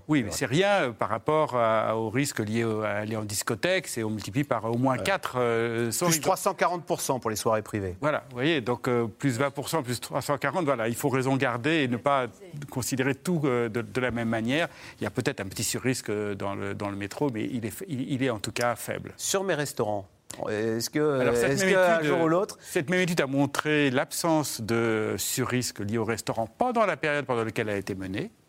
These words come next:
Speaker 2: D'accord.
Speaker 1: Donc, il faut bien avoir en tête que c'était l'été.
Speaker 2: C'était pendant l'été, ouais.
Speaker 1: C'était pendant l'été. Et donc, il y a une inconnue.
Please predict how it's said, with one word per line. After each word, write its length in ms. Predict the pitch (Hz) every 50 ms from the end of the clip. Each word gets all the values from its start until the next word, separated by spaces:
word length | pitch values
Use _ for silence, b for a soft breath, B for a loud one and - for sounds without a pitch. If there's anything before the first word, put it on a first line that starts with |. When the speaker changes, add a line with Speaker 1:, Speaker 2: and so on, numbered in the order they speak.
| _ _ -
Speaker 2:
D'accord. 380 | 110 131 123 - - - 78
Speaker 1:
Donc, 80 | - -
il 160 | - - - -
faut 60 | 113
bien 140 | 104 131 127
avoir 200 | 123 127 120 110
en 100 | 120 117
tête 240 | - 131 127 117 -
que 140 | - 110 98
c'était 520 | - - 120 101 - - 117 113 107 - b b b b b -
l'été. 460 | 110 107 110 107 - 175 196 269 - - _ _ _ _ _ - -
Speaker 2:
C'était 260 | - - 151 - 175
pendant 220 | 156 - 151 143 139
l'été, 300 | 147 139 - 143 117 101
ouais. 100 | 90 85
Speaker 1:
C'était 280 | 82 151 135 - 180 170
pendant 260 | - 131 110 110 110
l'été. 460 | 110 104 101 - 165 180 220 262 247 - B B B B B -
Et 100 | 127 127
donc, 260 | 143 147 127 - -
il 60 | 139
y 40 | 156
a 60 | 170
une 120 | 165 139 127
inconnue. 500 | 117 - - 104 95 95 113 160 220